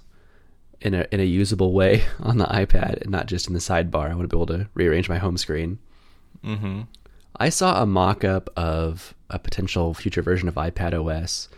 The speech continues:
Speaker 1: that treated your home screen more like a, a desktop. So that you
Speaker 2: Mm-hmm.
Speaker 1: could, you could have your applications on there, but you could also take files,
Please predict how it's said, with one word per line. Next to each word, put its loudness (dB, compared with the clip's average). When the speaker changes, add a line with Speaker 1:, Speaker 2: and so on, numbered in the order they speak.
Speaker 1:
that 0
treated 2
your 0
home 2
screen 0
more 6
like 0
a, -2
a 0
desktop. -4
So -2
that -2
you -2
Speaker 2:
Mm-hmm. -4
Speaker 1:
could, -8
you 0
could 0
have 2
your 2
applications 0
on 2
there, -2
but -6
you -8
could -2
also 0
take -2
files, 2